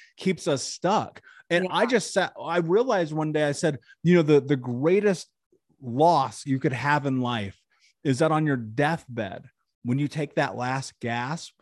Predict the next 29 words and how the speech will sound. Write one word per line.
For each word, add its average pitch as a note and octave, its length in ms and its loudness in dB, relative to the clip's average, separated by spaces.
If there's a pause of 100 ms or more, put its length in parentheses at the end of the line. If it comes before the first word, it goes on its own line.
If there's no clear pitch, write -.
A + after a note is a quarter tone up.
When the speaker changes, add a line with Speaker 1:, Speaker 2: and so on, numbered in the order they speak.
(120)
Speaker 1:
that, A#2 320 -2
like, A2+ 420 -6
<gasps> - 1120 -20
right C3+ 360 0
before C#3+ 380 2
it's B2+ 140 -4
over, G3 600 0 (500)
if B2 160 -6
you're D3+ 120 4
so D#3 240 2
lucky, C3+ 560 -2 (960)
is C#3+ 120 0
that D3 180 2
you'll D3 140 4
think D#3+ 240 -2
of C#3+ 120 -2
the D3 80 0
word C#3 240 0
regret. A#2+ 480 -4 (880)
Speaker 2:
Yeah. - 160 -20
Speaker 1:
And E3 220 2
to E3 100 0
me, F#3+ 200 0
I'm E3+ 140 0
like, C#3+ 160 0
"I C3 100 -2
can't B2 300 -6
do C#3 180 2
that," G#2 280 -8